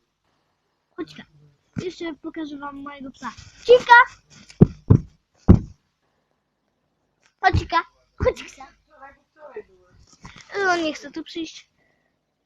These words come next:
No, a więc już wam pokazuję kraksy. Pokażę wam najpierw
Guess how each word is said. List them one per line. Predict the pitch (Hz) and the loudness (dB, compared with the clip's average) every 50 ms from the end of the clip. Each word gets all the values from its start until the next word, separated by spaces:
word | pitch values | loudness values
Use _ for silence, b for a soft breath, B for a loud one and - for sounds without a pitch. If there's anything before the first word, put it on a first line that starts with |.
| _ _ _ - - _ _ - | _ _ _ -20 -20 _ _ -12
No, | 339 370 370 330 - | -6 -4 -4 -4 -4
a | 226 247 | -4 -6
więc | 240 247 262 262 254 - - | -4 -6 -6 -6 -8 -12 -14
już | 262 247 233 | -14 -14 -12
wam | 233 240 233 | -12 -12 -14
pokazuję | 233 233 - 247 240 233 240 233 | -14 _ -16 -14 -12 -10 -10 -12
kraksy. | 233 - 254 240 226 - - _ _ _ _ _ _ | -12 -14 -16 -16 -16 -18 -20 _ _ _ _ _ _
Pokażę | - 359 - 370 339 330 320 302 | -20 -14 -12 -12 -10 -10 -8 -6
wam | 302 302 302 311 | -6 -6 -6 -8
najpierw | 311 311 320 - _ 320 320 - _ _ | -12 -14 -14 -16 _ -20 -20 -20 _ _